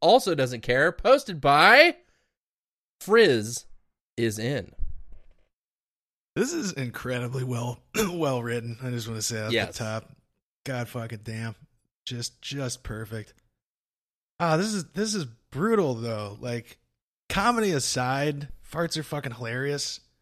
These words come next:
Speaker 2: You know, everybody, everybody fucking knows this. Comedy aside though, like, internal health shit like that is the fucking worst and,
Speaker 1: Yeah.
Speaker 2: like, most horrifying.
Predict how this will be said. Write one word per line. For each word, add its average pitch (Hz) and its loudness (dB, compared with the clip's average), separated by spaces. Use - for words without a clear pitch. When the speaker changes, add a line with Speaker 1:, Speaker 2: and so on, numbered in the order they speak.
Speaker 2:
You 135 -4
know, 107 -8
everybody, 139 -2
everybody 143 -2
fucking 123 -6
knows 143 -4
this. 127 -4
Comedy 180 -2
aside 147 -2
though, 123 -6
like, 101 -12
internal 160 -4
health 139 -2
shit 160 -6
like 160 -6
that 170 -6
is - -6
the 101 -10
fucking 131 -8
worst 143 -2
and, 123 -10
Speaker 1:
Yeah. 113 -6
Speaker 2:
like, 107 -10
most 131 -4
horrifying. 117 -6